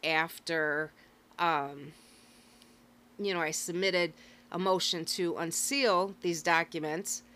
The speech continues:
did, you know, they just ignore you, and, you know, you, you have to go in there and push the issue, you know, and then finally, you know, it showed up and whatever. You know, if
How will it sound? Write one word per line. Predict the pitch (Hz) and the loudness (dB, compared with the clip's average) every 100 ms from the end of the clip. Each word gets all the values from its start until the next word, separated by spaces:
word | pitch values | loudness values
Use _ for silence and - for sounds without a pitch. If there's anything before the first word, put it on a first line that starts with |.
| - - - - 143 | -20 -20 -20 -20 -6
did, | 185 180 175 170 165 170 170 | 0 2 4 0 -2 -10 -4
you | 190 | -2
know, | 165 165 170 - - 156 - | 0 -4 -6 -20 -20 -10 -2
they | 185 | 0
just | 175 - | 0 -4
ignore | 151 156 190 240 247 | -4 0 2 2 2
you, | 160 143 190 - - - _ | 0 0 -4 -8 -20 -20 _
and, | 185 180 180 170 165 165 170 - _ _ - - _ | -2 2 4 4 2 0 -4 -8 _ _ -20 -20 _
you | - 175 | -6 -2
know, | 170 | -2
you, | 170 | -2
you | 175 190 | -2 -2
have | 160 | -4
to | 165 | -6
go | 156 175 175 | 0 0 2
in | 202 | 0
there | 185 165 | 2 0
and | - 160 160 | 0 -4 -6
push | - 175 - | -6 -4 -4
the | 151 180 | -2 0
issue, | 196 - 120 135 - - | 0 -2 -6 -14 -18 -10
you | 165 | -6
know, | 156 | -4
and | 160 | -4
then | 160 156 | -4 -4
finally, | 160 160 165 156 151 156 | 0 0 0 -2 -2 -4
you | 160 | -6
know, | 151 151 | -6 -6
it | - | -4
showed | - 147 147 | -4 -4 -4
up | 151 147 - | -2 -4 -6
and | 131 120 135 - - - _ _ _ - - | -12 -12 -18 -20 -20 -20 _ _ _ -16 -6
whatever. | 170 135 92 - _ 180 | -4 -4 -8 -18 _ -8
You | 196 | -6
know, | 214 220 - - - _ _ _ _ - | -6 -8 -18 -18 -20 _ _ _ _ -6
if | 226 | -6